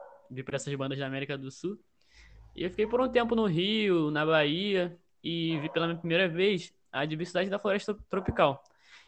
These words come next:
E, tipo, fiquei completamente encantado com tudo que eu vi, sabe?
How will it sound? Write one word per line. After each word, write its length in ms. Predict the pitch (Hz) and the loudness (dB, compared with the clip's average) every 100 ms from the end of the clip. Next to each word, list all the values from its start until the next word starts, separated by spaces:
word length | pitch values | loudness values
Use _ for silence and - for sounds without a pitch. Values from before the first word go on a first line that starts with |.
| - - | -20 -8
E, 80 | - | -6
tipo, 260 | 185 233 165 | -2 -2 -2
fiquei 180 | - | -4
completamente 800 | 175 190 190 196 226 254 226 247 | -2 -2 4 6 6 4 2 2
encantado 320 | 254 233 220 240 | 0 2 2 2
com 160 | 247 | 0
tudo 200 | 240 247 | 0 -2
que 100 | 240 | -2
eu 80 | 294 | -2
vi, 160 | 233 185 | 0 0
sabe? 420 | 170 151 131 | 2 0 -2